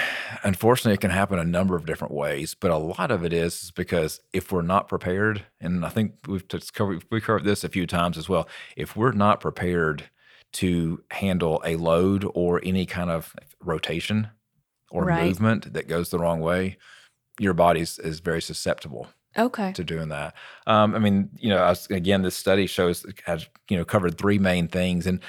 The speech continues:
Speaker 1: and I agree with all three of them. There's one more that I would probably add to it that I've seen from a personal experience.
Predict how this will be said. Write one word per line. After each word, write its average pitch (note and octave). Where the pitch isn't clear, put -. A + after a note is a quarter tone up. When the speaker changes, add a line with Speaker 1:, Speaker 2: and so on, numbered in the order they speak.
Speaker 1:
and C#3
I E3+
agree C3
with G2
all G2+
three G#2
of F2
them. F2+
There's F2
one G#2
more G2+
that -
I E2
would E2
probably F2+
add E2+
to G#2
it D#2
that E2
I've D#2+
seen F2
from D#2+
a D2+
personal F#2
experience. E2